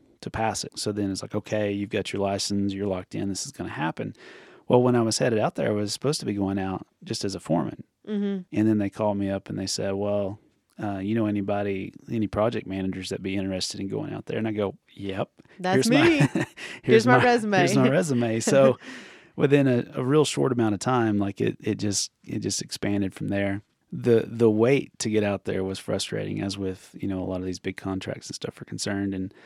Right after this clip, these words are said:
Speaker 1: this is a bit of a rabbit trail, but it's an, <laughs>
Speaker 2: Yeah.
Speaker 1: it's, it's kind of indicative of, of the story. When I went, when I quit my job at the previous company and, and went to be a project manager in preparation for New Mexico at the other company,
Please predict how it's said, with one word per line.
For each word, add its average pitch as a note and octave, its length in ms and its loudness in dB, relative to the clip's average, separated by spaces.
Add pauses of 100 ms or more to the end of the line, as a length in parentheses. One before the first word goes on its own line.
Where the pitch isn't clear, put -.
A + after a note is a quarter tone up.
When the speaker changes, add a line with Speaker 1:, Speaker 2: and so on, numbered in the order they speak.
(520)
Speaker 1:
this A#2+ 240 0
is A2 100 -2
a F#2+ 60 -2
bit F#2 160 0
of F2+ 140 -6
a - 20 -4
rabbit F#2 320 -4
trail, F#2 220 -2
but F#2 100 -4
it's - 160 -8
an, G2+ 180 -2 (240)
<laughs> - 220 -10
Speaker 2:
Yeah. G#3 360 6 (420)
Speaker 1:
it's, - 500 4
it's - 180 -6
kind A2+ 200 2
of G#2+ 100 2
indicative G#2 480 0
of, G2 280 -4
of G2+ 180 -2
the G2 80 -2
story. A2 580 2 (540)
When B2 220 4
I G#2 100 4
went, A#2 240 2 (200)
when B2+ 160 0
I G#2 60 0
quit - 180 2
my A#2+ 160 0
job G#2 460 2 (140)
at - 140 -6
the G2 80 -8
previous G#2+ 640 -4 (100)
company F#2 460 -4
and, F#2 200 -4
and F#2+ 200 0
went G2 340 -2
to F#2+ 400 -4 (160)
be A2 140 0
a F#2+ 80 -2
project G2 420 0
manager G2 360 -2
in F#2+ 100 -2
preparation G#2 580 -4
for - 120 -12
New G2 100 -4
Mexico G#2+ 560 -2
at F#2+ 100 -6
the G#2+ 160 0
other C#3+ 160 2
company, G2+ 560 -4